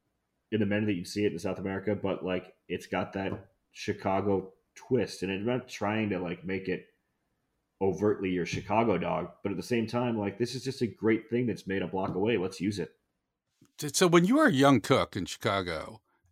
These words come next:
Speaker 2: and you're cooking kind of South American, Argentinian, maybe a little slash Brazilian, I, I can't imagine you had too many mentors that were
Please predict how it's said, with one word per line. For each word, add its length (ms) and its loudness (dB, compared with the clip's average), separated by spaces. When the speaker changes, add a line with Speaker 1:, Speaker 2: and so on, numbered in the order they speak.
Speaker 2:
and 480 2
you're 100 0
cooking 340 -8
kind 200 -6
of 80 -10
South 240 -8
American, 320 -8
Argentinian, 540 -8
maybe 200 -12
a 60 -12
little 240 -16
slash 360 -8
Brazilian, 520 -4
I, 220 4
I 80 6
can't 240 2
imagine 300 0
you 100 0
had 180 0
too 140 -2
many 360 -2
mentors 840 -2
that 200 -6
were 300 -2